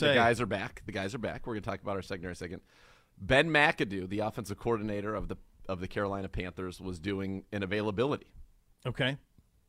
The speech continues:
Speaker 2: He was asked if Sam Darnold is their starting quarterback.
Speaker 1: Mm-hmm.
Speaker 2: He ain't quarterback, yes. End quote.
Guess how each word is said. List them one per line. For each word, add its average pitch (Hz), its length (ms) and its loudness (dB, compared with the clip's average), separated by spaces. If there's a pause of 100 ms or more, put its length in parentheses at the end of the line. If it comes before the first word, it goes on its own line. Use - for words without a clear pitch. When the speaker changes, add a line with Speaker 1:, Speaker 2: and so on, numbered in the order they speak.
(240)
Speaker 2:
He 110 140 -4
was 98 160 -4
asked 78 260 -6
if 90 80 -8
Sam 92 260 -6
Darnold 87 320 -4
is 92 100 -6
their 101 120 -4
starting 107 320 -2
quarterback. - 560 -10
Speaker 1:
Mm-hmm. 120 200 -4 (1000)
Speaker 2:
He 92 220 -4
ain't 90 160 -8 (2250)
quarterback, - 440 -2
yes. - 400 -4 (520)
End 160 200 0
quote. 80 200 -6